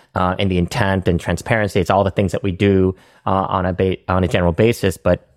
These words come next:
you know, trust, which is kind of the mutual trust, is an outcome of that mutual commitment to that relationship. That's what we've seen.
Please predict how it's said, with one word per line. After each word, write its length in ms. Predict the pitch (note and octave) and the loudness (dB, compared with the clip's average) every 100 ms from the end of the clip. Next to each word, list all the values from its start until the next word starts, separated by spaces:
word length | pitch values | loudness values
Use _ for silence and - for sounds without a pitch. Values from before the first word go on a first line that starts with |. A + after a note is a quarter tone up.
| _ | _
you 100 | G#2+ | 0
know, 200 | F2 E2 - _ _ - | 0 0 -4 _ _ -6
trust, 400 | - A#2 - A2+ | 0 0 0 0
which 200 | G2+ G#2+ | 0 0
is 140 | F2+ | -2
kind 220 | - F#2+ | -2 -2
of 60 | F2+ | 2
the 80 | F2+ | 4
mutual 440 | B2+ G3+ - F#2+ | 4 4 2 -2
trust, 420 | - F2+ F2+ - _ _ _ | 0 -2 -2 -8 _ _ _
is 120 | A#2+ G#2+ | -2 0
an 80 | - | 0
outcome 440 | G2 A2 - G2+ | 0 0 0 0
of 100 | F#2+ | 2
that 240 | F#2+ F2+ G#2 | 2 0 2
mutual 320 | F#2 - F2 | -2 0 -4
commitment 500 | - F#2 F#2+ F2+ E2 | 0 0 2 0 0
to 80 | F2 | 0
that 200 | E2 D2+ | 0 0
relationship. 640 | C#2+ F2 - E2+ - C#2+ | 0 0 0 -4 -4 -2
That's 180 | E2 - | -4 -2
what 100 | C#2+ | -2
we've 180 | D#2 D2 | -2 -2
seen. 300 | C#2+ C#2 | -4 -4